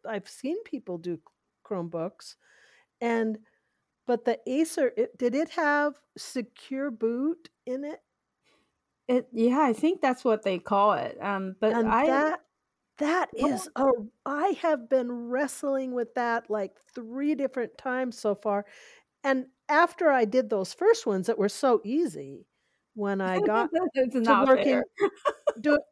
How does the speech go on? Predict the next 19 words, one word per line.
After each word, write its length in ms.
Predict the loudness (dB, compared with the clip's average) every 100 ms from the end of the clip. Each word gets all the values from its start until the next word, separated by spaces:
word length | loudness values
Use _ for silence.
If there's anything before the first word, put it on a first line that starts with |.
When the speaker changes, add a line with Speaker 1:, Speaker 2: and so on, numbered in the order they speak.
| -8
Speaker 1:
trying 460 | -4 0 2 0 2
on 180 | 2 2
the 80 | 2
newer 460 | 2 2 2 2 -2
computers 800 | -6 -10 -8 -6 -4 -6 -8 -4
was 460 | -2 0 -2 -4 -6
a 100 | -6
challenge, 720 | -2 0 0 0 -4 -6 -2
but 140 | 0 2
I 140 | 2
Speaker 2:
I 100 | 4
Speaker 1:
had 200 | 4 6
a, 80 | 4
Speaker 2:
know. 320 | 4 0 -4 -12 _ _ -20 -6 2
Speaker 1:
a 100 | 2
great 500 | 2 4 4 4 0
deal 260 | -2 0 0
more 520 | -2 -2 0 0 0
confidence 920 | -4 -2 0 0 0 0 -2 -10 -10